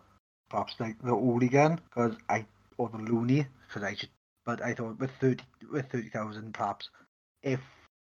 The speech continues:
your opponent is giving you up some cash in the inducement section,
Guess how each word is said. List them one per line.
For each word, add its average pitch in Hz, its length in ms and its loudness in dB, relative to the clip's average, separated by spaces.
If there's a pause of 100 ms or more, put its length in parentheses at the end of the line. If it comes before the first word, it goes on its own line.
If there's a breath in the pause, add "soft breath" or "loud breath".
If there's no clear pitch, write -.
(140)
your 127 160 2
opponent 113 680 -6 (180)
is 117 140 -12 (100)
giving 120 280 -2
you 117 200 -6 (100)
up - 240 -2
some 107 500 -4 (1000)
cash 107 340 -4 (120)
in 127 140 -4
the 110 120 -6
inducement 107 500 -8
section, 117 500 -4